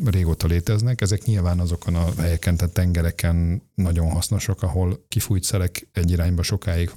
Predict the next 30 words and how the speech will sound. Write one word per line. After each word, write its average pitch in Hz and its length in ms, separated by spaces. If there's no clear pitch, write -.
vannak. 95 460
Mert 101 200
hogyha 107 200
a 98 60
szél 113 540
változik, 110 500
akkor 104 400
egy 104 160
bizonyos 107 320
fokig - 300
tudnak 101 460
korrigálni, 117 540
de 101 120
egy 98 180
idő 104 280
után 95 320
ugye 92 200
a 90 200
vitorlához 85 480
hozzá 85 200
kéne 85 260
nyúlni, 82 320
és 82 200
egyelőre 85 420
azt - 340
leginkább 82 520
az 82 120
ember 80 340
nyúl 80 180
hozzá. 82 440